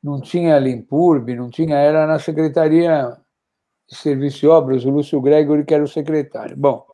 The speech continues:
e aí a irmã Alberta,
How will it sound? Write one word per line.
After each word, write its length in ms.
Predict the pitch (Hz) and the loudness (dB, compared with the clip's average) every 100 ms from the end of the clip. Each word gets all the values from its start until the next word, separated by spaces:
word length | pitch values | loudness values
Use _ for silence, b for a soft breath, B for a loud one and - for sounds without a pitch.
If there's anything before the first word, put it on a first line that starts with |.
| _ _ _ _ _ _ _ _ _ _ _ _ | _ _ _ _ _ _ _ _ _ _ _ _
e 140 | 208 226 | -4 2
aí 220 | 220 240 | 2 2
a 120 | 233 | 4
irmã 320 | 196 156 151 143 | 4 2 -2 -2
Alberta, 880 | 131 127 175 180 139 - - - | -4 0 2 4 0 -6 -12 -12